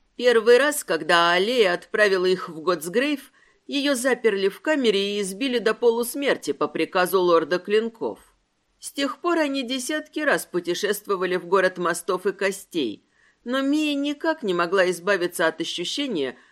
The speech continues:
что этот подарок слишком хорош, чтобы быть правдой. Но в конце концов она просто пожала плечами. «Время от времени веселье никому не навредит. Попробуй,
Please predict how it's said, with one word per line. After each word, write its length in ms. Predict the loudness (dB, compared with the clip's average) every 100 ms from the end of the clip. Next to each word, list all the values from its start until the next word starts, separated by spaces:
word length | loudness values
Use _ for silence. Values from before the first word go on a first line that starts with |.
| _
что 240 | -8 6
этот 480 | 6 6 2 -4 -10 _
подарок 760 | -2 0 -2 -4 -4 -10 -16 -20 _
слишком 640 | -14 -6 -4 -6 -6 -6 -4
хорош, 380 | -2 2 2
чтобы 380 | 0 -4 -2 0
быть 280 | -2 -4 -6
правдой. 640 | -6 -4 -4 -8 -12 -12 -16 _ _ _ _
Но 180 | -4 -4
в 60 | 0
конце 380 | -2 -2 -4 -4
концов 520 | -4 -4 -4 -6 -4
она 220 | -2 -4
просто 360 | -2 -4 -2 -2
пожала 420 | 0 0 0 -2
плечами. 680 | -2 -4 -4 -6 -8 -10 -18 _ _ _ _ -2
«Время 380 | 2 4 6 2
от 120 | 0
времени 560 | 0 2 2 0 -2 -6 _
веселье 600 | -6 -4 -4 -2 -2 -2
никому 440 | -2 -4 -2 -2 0
не 140 | 0
навредит. 640 | 0 -2 -4 -6 -8 -10 _ _
Попробуй, 640 | -4 -2 4 4 4 -2